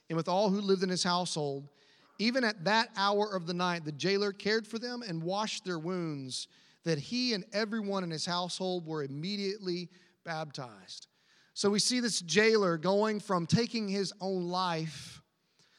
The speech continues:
to believing in Jesus and experiencing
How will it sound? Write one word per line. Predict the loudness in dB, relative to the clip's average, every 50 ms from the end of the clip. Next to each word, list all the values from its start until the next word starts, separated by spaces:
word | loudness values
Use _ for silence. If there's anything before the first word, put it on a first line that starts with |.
| _ -10
to | -6 -4
believing | -2 -2 0 0 0 0 0 -2 -2
in | -2 -4 -4
Jesus | -2 0 2 4 4 4 4 2 -2 -4 -4 -4 -4 -4 -4 -6
and | -8 -8
experiencing | -6 -6 -6 -6 -6 -4 -4 -4 -2 -2 -4 -4 -6 -6 -6 -4 -6 -6 -8